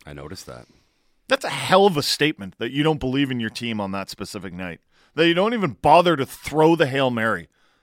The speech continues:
Speaker 2: And that's what it is. It's a Hail Mary, so we don't sit there and go, you know, "That's what decided the game." They're probably not gonna <laughs> score three goals with the goalie pulled,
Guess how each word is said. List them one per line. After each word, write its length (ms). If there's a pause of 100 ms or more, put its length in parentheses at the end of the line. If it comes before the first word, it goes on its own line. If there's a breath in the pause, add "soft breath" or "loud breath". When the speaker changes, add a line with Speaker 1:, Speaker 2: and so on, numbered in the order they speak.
(200)
Speaker 2:
And 140
that's 160
what 160
it 100
is. 200
It's 140
a 40
Hail 280
Mary, 300
so 140
we 140
don't 200
sit 220
there 180
and 140
go, 340
you 120
know, 200
"That's 280
what 160
decided 480
the 60
game." 280
They're 120
probably 380
not 220
gonna 120
<laughs> 40
score 320
three 280
goals 420 (340 loud breath)
with 80
the 80
goalie 340
pulled, 340